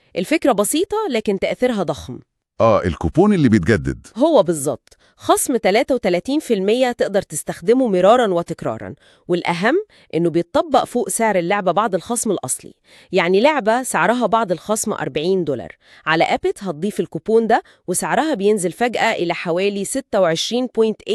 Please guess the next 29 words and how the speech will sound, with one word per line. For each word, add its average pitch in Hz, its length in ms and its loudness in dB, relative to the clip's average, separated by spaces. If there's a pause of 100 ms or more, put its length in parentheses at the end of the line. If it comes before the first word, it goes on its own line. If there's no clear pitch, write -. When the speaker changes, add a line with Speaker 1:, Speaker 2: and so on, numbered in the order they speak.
(160)
Speaker 1:
دولار. 143 420 -4 (160)
Speaker 2:
ده 143 140 0
فرق 220 240 2
كبير 117 360 0
جدًا، 78 460 -2 (380)
ومن 110 240 4
هنا 233 200 4
بنستخلص 156 600 0 (140)
أول 156 260 2
قاعدة 123 360 0
ذهبية 92 480 2
من 98 140 4
الدليل. 90 500 0 (520)
قبل 180 240 4
ما 98 120 4
تشتري 107 460 2 (120)
أي 139 220 4
لعبة 107 300 0
كبيرة 95 380 0
وحديثة، 143 640 -2 (320)
لازم، 120 720 2
وأكرر 98 560 0
لازم، 127 420 2 (340)
تفتح - 420 -2
متجر 104 380 2
إيبك 190 380 -2
وتشوف 117 380 2
سعرها 113 340 0
بالكوبون. 95 600 -2